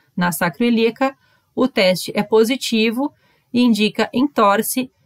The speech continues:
inflamação, subluxação ou mesmo fratura sacroiliaca. Teste de Eriksen.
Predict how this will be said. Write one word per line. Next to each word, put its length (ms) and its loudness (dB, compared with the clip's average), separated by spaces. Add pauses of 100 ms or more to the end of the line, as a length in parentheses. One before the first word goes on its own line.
(140)
inflamação, 880 0
subluxação 1000 -2 (140)
ou 180 2
mesmo 640 0
fratura 640 0
sacroiliaca. 880 -2 (1700)
Teste 380 0
de 260 0
Eriksen. 680 0